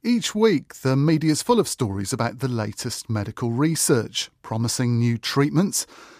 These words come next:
clinical trials, food, drugs, supplements.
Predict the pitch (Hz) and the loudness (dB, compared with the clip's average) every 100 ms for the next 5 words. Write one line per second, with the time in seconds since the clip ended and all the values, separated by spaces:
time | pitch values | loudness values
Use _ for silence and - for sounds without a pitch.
0 | _ - 180 170 170 - - 190 190 170 | _ -2 4 4 2 -2 2 4 4 2
1 | 104 101 - - 208 202 139 104 110 - | 0 -6 -12 0 2 4 2 0 -10 0
2 | 196 190 117 - - 202 - 170 117 110 | 2 2 0 -6 -2 -2 0 0 0 -2
3 | - | -8